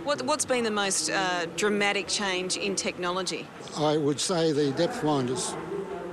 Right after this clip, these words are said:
Speaker 1: Yep.
Speaker 2: They've enabled people to see, virtually see, in quotes, fish down underneath them. And even see them with the new cameras they're getting out now. We had one in the fish tank here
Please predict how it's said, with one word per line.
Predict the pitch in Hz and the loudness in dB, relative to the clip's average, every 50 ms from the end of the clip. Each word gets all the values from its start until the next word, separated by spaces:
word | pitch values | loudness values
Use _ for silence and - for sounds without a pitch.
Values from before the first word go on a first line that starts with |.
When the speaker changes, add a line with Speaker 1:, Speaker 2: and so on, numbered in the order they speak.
| - - 196 - 185 165 156 170 - | -10 -10 -10 -8 -8 -8 -10 -10 -8
Speaker 1:
Yep. | 214 226 240 - - - - - - - - - - - 160 156 165 - | -8 -8 -8 -8 -10 -12 -12 -12 -12 -12 -12 -10 -10 -10 -10 -8 -6 -2
Speaker 2:
They've | - 160 170 175 135 | 2 2 4 4 4
enabled | 143 143 156 160 160 151 131 139 135 - | 2 2 4 4 4 4 4 2 2 2
people | - 156 151 127 131 | 4 2 2 2 2
to | 123 123 | 0 0
see, | - - - 185 180 175 170 143 - - - | 0 0 2 2 4 4 2 2 0 -2 0
virtually | - 185 185 - - 165 156 147 151 135 131 123 - - - - - - - - - | 2 2 2 2 2 2 2 2 2 2 0 -2 -4 -8 -10 -12 -12 -14 -14 -10 -6
see, | - - - - 226 214 185 156 147 143 165 190 190 175 | -2 0 0 2 4 4 4 6 4 4 2 2 2 2
in | 156 143 135 | 2 2 2
quotes, | 120 - - 185 170 139 131 - - - - - - - - - - - - - - - - - - | 0 0 2 2 4 2 2 0 -2 -2 -2 -4 -4 -6 -8 -8 -8 -8 -8 -10 -10 -10 -10 -10 -8
fish | - - 190 156 - - | -2 0 2 2 2 0
down | - 151 147 147 139 135 | 2 2 2 2 2 2
underneath | 139 139 127 127 127 131 135 131 - - | 0 0 0 0 0 0 0 0 -2 -4
them. | - 202 185 190 - 196 | -6 -6 -6 -4 -4 -2
And | 208 190 175 220 | 0 2 2 2
even | 277 262 202 185 160 | 2 2 2 2 0
see | - - - 226 262 262 | 0 0 0 0 0 0
them | 208 160 123 113 107 - 120 | 0 0 0 -2 -2 -2 -2
with | 131 151 - - | -2 -2 0 0
the | 151 | 0
new | 143 165 170 147 | 2 2 2 2
cameras | - - 185 208 226 214 165 131 - | 2 0 2 2 2 2 2 0 0
they're | - 139 127 123 117 113 | 0 -2 -2 -4 -2 -2
getting | - 135 120 123 120 123 127 120 | 0 0 2 2 0 0 0 -2
out | 117 117 123 131 | -2 -2 -4 -4
now. | 123 120 110 104 - - - - - - - 190 185 190 - 151 - - 123 - | -4 -4 -4 -6 -10 -12 -12 -12 -12 -10 -6 -6 -6 -4 -4 -6 -4 -2 0 0
We | 175 180 | 2 2
had | 175 165 143 131 | 2 2 2 2
one | 151 165 160 | 2 2 4
in | 156 143 139 | 2 2 2
the | 135 | 0
fish | - - 214 208 - | 0 0 0 0 0
tank | - 143 139 123 107 - | -2 -2 -2 0 -2 -2
here | - 117 117 113 120 139 | -2 0 0 0 0 0